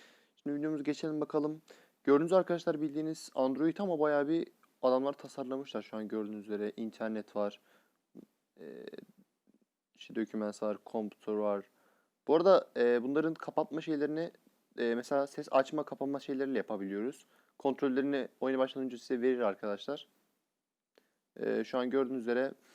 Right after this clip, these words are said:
baktım bunu arkadaşlar, yükledim böyle. Fazla kişi de yüklemiş hani bunu. Çok sevdim ben bunu abi yani. Bildiğiniz bilgisayarda hissettirir sizi. Windows doksan sekizde hissettirir. Gerçek adamlar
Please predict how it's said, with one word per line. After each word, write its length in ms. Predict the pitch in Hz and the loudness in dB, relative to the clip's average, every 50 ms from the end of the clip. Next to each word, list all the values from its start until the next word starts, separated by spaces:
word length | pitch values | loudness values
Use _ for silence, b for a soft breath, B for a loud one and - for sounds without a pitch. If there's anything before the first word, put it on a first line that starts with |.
| b b b b b _ - | b b b b b _ 6
baktım 400 | - - 208 - - - 220 208 | 6 6 6 4 0 -2 0 0
bunu 140 | 202 190 165 | 2 2 2
arkadaşlar, 440 | 156 147 - 160 151 143 - - 143 | 2 2 2 0 -2 -2 -2 -4 -4
yükledim 400 | 139 - 175 156 143 143 139 135 | -4 -4 -6 -6 -4 -4 -2 0
böyle. 260 | 135 127 131 127 - - _ b b b b b b b b b _ _ _ _ | 0 0 0 -2 -4 -8 _ b b b b b b b b b _ _ _ _
Fazla 300 | - - 123 127 127 180 | 6 8 8 8 8 6
kişi 180 | 180 - - 190 | 2 0 0 0
de 40 | 202 | 0
yüklemiş 340 | 180 - - 139 135 131 - | 2 2 2 2 2 2 2
hani 200 | 127 123 117 113 | 2 2 2 2
bunu. 260 | 127 151 185 214 - _ B B B B B B _ | 0 0 0 -2 -6 _ B B B B B B _
Çok 240 | - - 143 135 - | 0 0 0 2 2
sevdim 300 | - 190 175 143 139 127 | 2 2 2 4 4 2
ben 160 | 117 110 107 | 2 2 2
bunu 140 | 104 107 107 | 0 0 0
abi 220 | 110 113 110 110 | 2 2 2 0
yani. 340 | 107 101 98 101 104 117 113 | 0 0 -2 -4 -6 -6 -4
Bildiğiniz 420 | 127 131 139 165 165 165 156 - - _ | -2 0 0 0 0 0 -4 -8 -10 _
bilgisayarda 400 | - 131 - - 151 147 139 151 | -8 -8 -2 0 0 2 2 2
hissettirir 460 | 151 - - 113 - _ - - 104 | 0 0 0 -2 -2 _ -10 -12 -10
sizi. 360 | 98 - - 107 101 98 104 92 | -10 -10 -10 -8 -6 -6 -6 -6
Windows 340 | 104 117 120 120 120 110 | -4 -4 -2 -2 -2 0
doksan 260 | 117 123 - - 127 117 | 0 -2 -2 -2 -4 -4
sekizde 300 | 120 120 117 113 123 120 | -4 -6 -4 -2 0 0
hissettirir. 460 | 110 - - 98 _ - 113 104 104 | 0 -2 -6 -10 _ -6 -6 -6 -6
Gerçek 520 | 107 101 120 120 113 - - 123 - - | -2 0 2 2 2 0 -4 -6 -2 0
adamlar 340 | 113 113 113 117 120 127 | 0 0 0 0 -2 -4